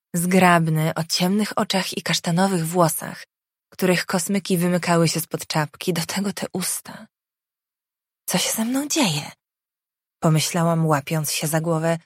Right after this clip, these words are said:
która wciąż wściekle tętniła bólem. "Skąd znasz moje imię?",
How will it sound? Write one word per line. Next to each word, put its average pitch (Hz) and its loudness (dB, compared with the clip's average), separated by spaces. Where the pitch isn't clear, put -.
która 180 2
wciąż - -2
wściekle - -2
tętniła 156 0
bólem. 151 -4
"Skąd 269 -2
znasz 190 -2
moje 180 2
imię?", 185 -2